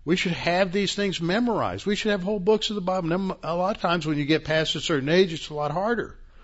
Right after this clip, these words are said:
This is one of the things that you should be drilling into those little kids. By the time they learn to read, they should have half the New Testament memorized, 'cause they can do it. There's nothing else in those little minds.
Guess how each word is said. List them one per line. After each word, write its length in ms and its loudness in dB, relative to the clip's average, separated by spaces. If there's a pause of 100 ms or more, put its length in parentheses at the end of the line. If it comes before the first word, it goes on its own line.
(640)
This 200 4
is 80 0
one 160 2
of 80 2
the 80 2
things 300 2
that 60 2
you 120 -2
should 180 -4
be 80 -2
drilling 640 4
into 300 2
those 260 2
little 180 2
kids. 440 2
By 160 0
the 80 2
time 320 0
they 160 4
learn 300 2
to 80 0
read, 280 4
they 160 2
should 220 -4
have 200 0
half 300 -2
the 80 -6 (220)
New 180 2
Testament 640 -2
memorized, 720 -6 (320)
'cause 240 2
they 220 6
can 240 2
do 180 4
it. 100 0
There's 200 0
nothing 260 2
else 300 0
in 80 -2
those 200 2
little 200 -2
minds. 520 -4